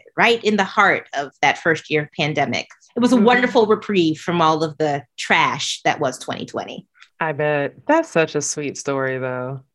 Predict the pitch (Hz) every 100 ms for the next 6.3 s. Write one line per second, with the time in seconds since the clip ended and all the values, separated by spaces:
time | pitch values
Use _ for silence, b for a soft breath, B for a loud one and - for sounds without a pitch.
0 | _ 359 370 330 - 156 143 139 143 156
1 | - 226 247 240 220 214 220 - - 196
2 | 190 190 - 175 185 185 190 180 170 165
3 | 156 - 143 131 160 - 160 175 180 -
4 | - b b 180 175 170 185 185 202 202
5 | 190 175 165 170 - - - _ - 160
6 | 156 151 147